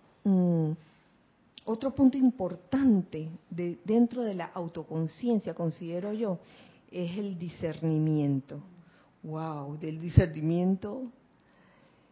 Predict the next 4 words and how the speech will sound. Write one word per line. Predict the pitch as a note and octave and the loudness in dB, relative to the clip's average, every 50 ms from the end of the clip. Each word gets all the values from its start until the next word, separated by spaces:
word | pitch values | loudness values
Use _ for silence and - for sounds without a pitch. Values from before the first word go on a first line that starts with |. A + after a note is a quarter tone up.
| _ _ _ _ - _ | _ _ _ _ -18 _
eh, | - E3 D#3 D3+ D3+ D3 - - - - _ _ _ _ _ _ _ _ _ _ _ _ _ _ - - | -6 -6 -4 -4 -4 -6 -8 -10 -14 -20 _ _ _ _ _ _ _ _ _ _ _ _ _ _ -6 -4
es, | F3 D3 E3 F#3+ - - - _ _ _ _ _ _ _ | -4 -2 -2 -6 -8 -12 -20 _ _ _ _ _ _ _
es | - E3+ D3+ F#3+ G#3 E3+ | -8 -6 -4 -4 -6 -2
esa | - - A3 G#3 G3 F3 - | 0 0 0 0 0 -2 -6